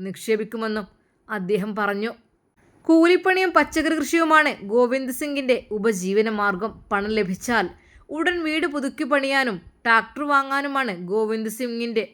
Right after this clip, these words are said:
പ്ലാനിങ്. ഖനികൾക്കും വജ്രഖനനത്തിനും പേരുകേട്ടതാണ് പന്ന ജില്ല. വജ്രത്തിന് അരക്കോടിയോളം രൂപ വരുമെന്നാണ് കണക്കാക്കുന്നത്.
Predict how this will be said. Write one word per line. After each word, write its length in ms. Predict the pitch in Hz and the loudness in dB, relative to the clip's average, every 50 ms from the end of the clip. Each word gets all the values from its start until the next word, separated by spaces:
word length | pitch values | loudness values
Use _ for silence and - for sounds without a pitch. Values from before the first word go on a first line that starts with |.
| _ _ 208 | _ _ -4
പ്ലാനിങ്. 400 | 196 196 196 202 208 214 220 214 - _ _ _ _ _ _ _ _ _ _ _ _ _ _ _ _ _ - | -2 -2 -2 -2 -2 -6 -8 -10 -14 _ _ _ _ _ _ _ _ _ _ _ _ _ _ _ _ _ -4
ഖനികൾക്കും 640 | - 277 294 302 302 294 320 320 311 - 311 226 170 - - - - _ _ _ - | 0 0 0 0 0 -2 -2 -4 -2 -4 -8 -8 -8 -12 -20 -20 -20 _ _ _ -6
വജ്രഖനനത്തിനും 1000 | 233 247 226 190 196 269 294 247 262 262 262 262 269 247 - 277 269 262 214 196 - - | -4 -4 -4 -2 -4 -4 -2 -2 0 -2 -2 -2 -6 -6 -6 -4 -6 -4 -6 -6 -4 0
പേരുകേട്ടതാണ് 840 | 226 226 233 262 285 247 285 285 277 285 294 285 277 269 247 202 190 - _ _ - | 2 2 2 2 0 -2 -2 -2 -2 -2 0 0 0 0 0 -4 -8 -12 _ _ -8
പന്ന 260 | 214 202 190 190 202 208 | -6 -4 -4 -4 -4 -4
ജില്ല. 440 | 185 208 208 196 202 196 190 - - | -4 -2 -2 0 0 -2 -4 -6 -12
വജ്രത്തിന് 840 | 190 185 196 190 170 160 196 214 208 - 196 214 226 202 - - 240 | -10 -6 -6 -6 -6 -4 -6 -6 -6 -6 -8 -8 -8 -8 -6 -2 0
അരക്കോടിയോളം 800 | 247 254 277 277 277 - 349 349 339 349 339 330 330 330 277 - - _ _ _ _ _ - 208 | 0 0 0 -4 -6 -4 -4 -4 -2 -2 -2 -2 0 0 -2 -4 -6 _ _ _ _ _ -10 -4
രൂപ 200 | 208 202 196 185 220 208 - - _ - | -2 -2 -2 -2 -2 -4 -6 -10 _ -16
വരുമെന്നാണ് 640 | 196 185 202 202 208 220 233 233 226 220 208 202 185 - | -10 -6 -6 -6 -4 -6 -6 -6 -4 -4 -4 -6 -6 -6
കണക്കാക്കുന്നത്. 760 | 202 185 180 170 - 214 202 185 202 214 202 208 196 202 196 | -6 -6 -6 -6 -6 -6 -6 -4 -4 -6 -6 -4 -4 -4 -6